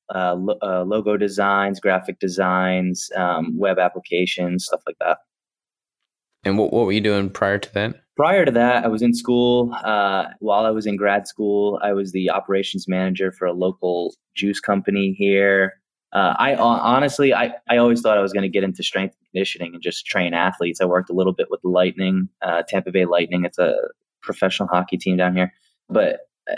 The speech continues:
Speaker 1: you know, I was just, like, an assistant there. And I really thought that was gonna be my end goal.
Speaker 2: Mm-hmm.
Speaker 1: Um, but I knew that I, I knew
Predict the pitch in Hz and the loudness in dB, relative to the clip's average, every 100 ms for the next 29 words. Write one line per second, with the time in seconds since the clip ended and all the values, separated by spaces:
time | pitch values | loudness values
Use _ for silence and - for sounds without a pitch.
0 | - 73 107 92 92 98 95 - 90 85 | -4 -2 0 2 2 2 -2 -2 -2 0
1 | 98 92 92 92 95 90 80 90 90 95 | -2 -2 -2 -2 0 0 0 2 2 2
2 | 107 120 107 104 101 95 - 95 87 98 | 4 2 2 2 2 2 2 2 2 0
3 | 92 95 90 82 92 80 80 - 92 98 | -2 -2 -2 -2 -2 -2 -4 -4 -4 -2
4 | 92 92 92 107 143 _ _ _ _ _ | 0 2 2 2 -2 _ _ _ _ _
5 | _ _ _ - 101 95 82 67 62 - | _ _ _ -6 -2 -2 -2 -4 -6 -12
6 | _ _ _ _ - 139 139 147 185 139 | _ _ _ _ -2 2 4 4 4 4
7 | 110 - - - 117 117 143 160 160 151 | 2 0 -6 -4 2 2 2 2 0 -2
8 | 120 | -4